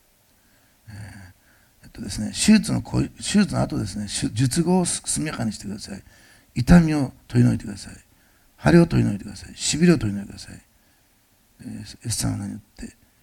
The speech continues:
術後を完全に速やかに癒されよ。えっと、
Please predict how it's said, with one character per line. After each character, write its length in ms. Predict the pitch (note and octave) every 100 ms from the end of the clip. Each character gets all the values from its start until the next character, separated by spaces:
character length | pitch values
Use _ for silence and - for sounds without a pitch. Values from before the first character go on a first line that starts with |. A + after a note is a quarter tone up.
| _ -
術 300 | G#2 A#2 C#3+
後 140 | C3+
を 60 | C3
完 260 | - - C3
全 220 | B2+ B2
に 60 | A#2
速 320 | - B2 D3
や 100 | C#3
か 140 | -
に 120 | G2+ - _ _
癒 120 | A2 -
さ 200 | - -
れ 80 | - -
よ。 120 | - - - _ _ - _ _ _ _ _ _ _ _ _ _ _ _ _ - - - - - _ -
え 40 |
っ 20 |
と、 160 | B2